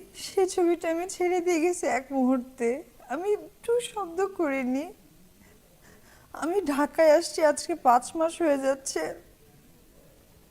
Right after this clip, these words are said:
কেউ বলতে পারবে না যে আমি কারোর সাথে এইভাবে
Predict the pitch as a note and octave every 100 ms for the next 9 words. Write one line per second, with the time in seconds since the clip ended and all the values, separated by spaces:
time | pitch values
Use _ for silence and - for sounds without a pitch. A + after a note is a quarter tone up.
0 | - D4 G4+ F#4+ F4 D#4+ F#4 G4+ - C#4
1 | D4+ E4+ E4 E4+ E4+ D#4+ D#4+ D4 D#4 G4
2 | G4+ F#4+ F4 F4+ F4+ D4+